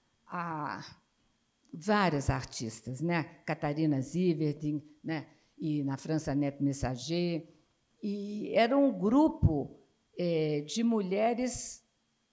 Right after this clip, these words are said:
pensantes, atuantes, junto, aí vem o que Sônia levantou, que eu também acho que foi uma experiência única, que este pensar fazer entre os pensadores, não existia a palavra curador,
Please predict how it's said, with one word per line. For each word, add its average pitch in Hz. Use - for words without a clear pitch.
pensantes, 240
atuantes, 220
junto, 294
aí 196
vem 247
o 247
que 226
Sônia 190
levantou, 170
que 208
eu 180
também 180
acho 175
que 165
foi 190
uma 180
experiência 156
única, 180
que 285
este 277
pensar 247
fazer 196
entre 170
os 233
pensadores, 214
não 123
existia 160
a -
palavra 143
curador, 120